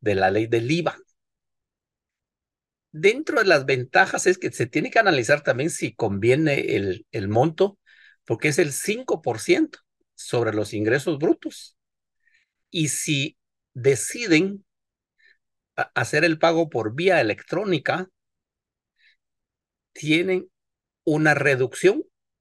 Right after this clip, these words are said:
de un veinte por ciento. La ley dice que estaría pa-, eh, la ley dice que es una reducción de un veinte por ciento, pero, y la ley dice es que se aplicará un cuatro por ciento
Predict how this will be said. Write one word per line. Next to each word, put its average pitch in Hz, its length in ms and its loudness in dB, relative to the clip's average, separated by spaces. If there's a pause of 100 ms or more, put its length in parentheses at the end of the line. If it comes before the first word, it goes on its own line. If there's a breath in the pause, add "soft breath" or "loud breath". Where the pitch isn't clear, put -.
(1120)
de 117 140 -6
un 139 180 -4
veinte 175 320 0
por 151 220 -10
ciento. 202 340 -8 (1160)
La 110 160 -4
ley 127 200 -4
dice 165 440 -6 (500)
que 117 100 -4
estaría 107 460 -2
pa-, 127 180 0
eh, 113 160 -4
la 101 140 2
ley 123 140 0
dice 151 160 -2
que 160 40 0
es 160 80 -2
una 165 140 2
reducción 147 560 -2
de 120 120 -4
un 135 160 -4
veinte 175 260 2
por 180 100 -4
ciento, 254 320 -4 (1200 soft breath)
pero, 147 240 0
y 160 100 6
la 143 140 6
ley 165 160 2
dice 175 320 2
es 160 100 0
que - 300 -6 (1000)
se - 220 0
aplicará 120 640 0 (580 soft breath)
un 156 220 4
cuatro 147 500 2
por 113 220 -4
ciento 143 460 -6